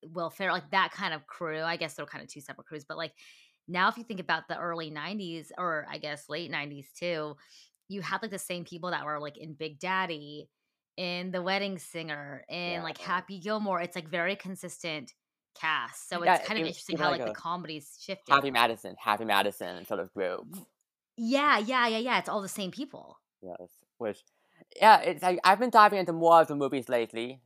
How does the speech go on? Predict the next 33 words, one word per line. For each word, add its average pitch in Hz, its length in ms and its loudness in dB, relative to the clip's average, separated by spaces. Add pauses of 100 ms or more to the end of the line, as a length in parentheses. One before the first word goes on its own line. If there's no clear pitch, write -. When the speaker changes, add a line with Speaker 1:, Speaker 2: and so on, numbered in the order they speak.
Speaker 2:
you 117 80 -8
know, 104 160 0
a-, 101 300 -4
as 107 80 -10
of 95 100 -12
late, 95 300 -2
you 92 80 -8
know, 92 160 -8
even 170 180 -2
if, 170 140 2 (240)
even 208 180 2
if 214 120 4
not 190 200 8
all 175 140 8
of 170 80 4
them 156 140 2
are 147 80 4
up 147 160 6
to 147 80 -8
my 135 160 8
tastes, - 600 -2
you 147 60 -4
know, 117 80 2
I 107 60 6
recently 120 440 -2
saw 117 200 4
the 110 100 0
Adam 117 160 2
Sandler 110 400 -2
movie, 101 580 -4 (400)
uh, 117 120 8
Little 117 240 4
Nicky, 123 520 -2